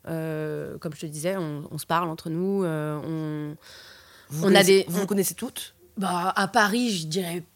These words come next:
Speaker 1: je sais pas si je les connais toutes parce que j'imagine qu'il y en a qui sont en sous-marin et qui parlent pas avec les autres. Mais toutes celles qui se parlent, je les connais.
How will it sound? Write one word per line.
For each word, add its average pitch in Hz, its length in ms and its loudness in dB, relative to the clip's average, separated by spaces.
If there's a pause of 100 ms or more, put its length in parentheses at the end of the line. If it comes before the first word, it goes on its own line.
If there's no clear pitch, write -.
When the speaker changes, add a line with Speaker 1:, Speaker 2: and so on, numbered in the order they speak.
Speaker 1:
je - 60 -8
sais 185 100 -2
pas 175 140 -6
si 185 160 -4
je 160 40 -6
les 180 100 -2
connais 170 280 0 (160)
toutes 247 180 -6
parce 185 140 -2
que 180 220 2 (280)
j'imagine 185 540 -2
qu'il 180 160 -4
y 180 60 2
en 180 120 4
a 202 140 8
qui 180 160 -4
sont 175 220 2
en 165 100 2
sous-marin 170 440 2
et 175 100 2
qui 151 100 -6
parlent 151 180 -4
pas 175 140 6
avec 165 180 4
les 156 140 -4
autres. - 240 -4 (240)
Mais 160 140 -2
toutes 196 160 -6
celles 202 160 2
qui 185 100 -6
se - 80 -10
parlent, 196 280 4
je 156 80 -8
les 156 60 -4
connais. 170 240 -4